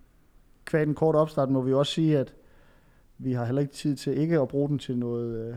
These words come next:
taktisk. Vi har ikke, vi har ikke tid til ikke at få sat noget struktur på holdet fra, fra når dommeren fløjter op i morgen. Så, øh,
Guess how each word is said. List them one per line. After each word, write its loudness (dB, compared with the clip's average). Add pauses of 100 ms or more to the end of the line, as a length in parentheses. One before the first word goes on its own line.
taktisk. -10 (960)
Vi -10
har -8
ikke, -2 (420)
vi -8
har -2
ikke -8
tid -2
til 0 (180)
ikke 0
at -4 (420)
få -8
sat -2
noget -2
struktur -6
på -8
holdet -2
fra, -6 (460)
fra -6
når -2
dommeren -4
fløjter -6
op -6
i -4
morgen. -6 (800)
Så, 2 (180)
øh, 2